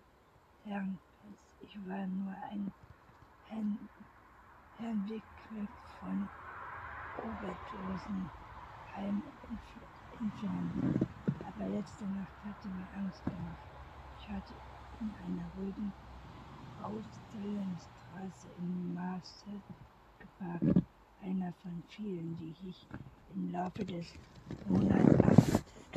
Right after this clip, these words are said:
nutzte. Es war eine Meere, die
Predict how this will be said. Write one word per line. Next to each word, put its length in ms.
nutzte. 580
Es 200
war 280
eine 240
Meere, 380
die 300